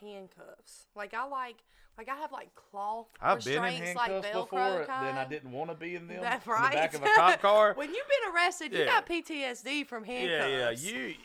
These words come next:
Speaker 2: handcuffs hit different when you've been to jail. Promise that. But, uh, that's kinda,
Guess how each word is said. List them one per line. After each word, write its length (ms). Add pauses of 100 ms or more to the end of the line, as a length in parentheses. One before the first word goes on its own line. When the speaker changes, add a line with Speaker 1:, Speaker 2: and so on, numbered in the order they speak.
(680)
Speaker 2:
handcuffs 500
hit 220
different 300
when 120
you've 100
been 140
to 60
jail. 340 (800)
Promise 560
that. 280 (1000)
But, 200
uh, 340 (680)
that's 160
kinda, 400